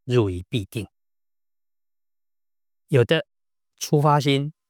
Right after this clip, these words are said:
就入必定，有的出发心还没有必定成佛，但需要渐修功德。好，这里举释迦牟尼佛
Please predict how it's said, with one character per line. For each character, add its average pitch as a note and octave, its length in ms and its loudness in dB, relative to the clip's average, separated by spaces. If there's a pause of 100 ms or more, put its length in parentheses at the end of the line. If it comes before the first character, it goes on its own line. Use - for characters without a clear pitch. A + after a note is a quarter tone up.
(340)
就 A#2 140 0
入 G#2+ 220 0
必 G2+ 180 -6
定， F#2+ 280 -6 (640)
有 A#2+ 220 2
的 F3 240 0 (500)
出 D3+ 200 0
发 D3+ 180 2
心 D3 320 0 (140)
还 A2 180 -8
没 A2+ 160 -4
有 G2+ 240 -8 (140)
必 A#2+ 140 -4
定 A2 180 -4
成 G2+ 240 -6
佛， F2 260 -10 (460)
但 G2+ 160 -6
需 A#2+ 140 -4
要 G2 160 0
渐 A2+ 480 2
修 A#2 320 0
功 C3 320 0
德。 F2+ 320 -4 (1700)
好， G#2 140 -12
这 B2+ 160 0
里 A2 160 0
举 F#2+ 360 -4 (320)
释 D#3+ 360 4
迦 C#3 300 2
牟 A2 180 2
尼 A2+ 140 -2
佛 F2+ 420 -8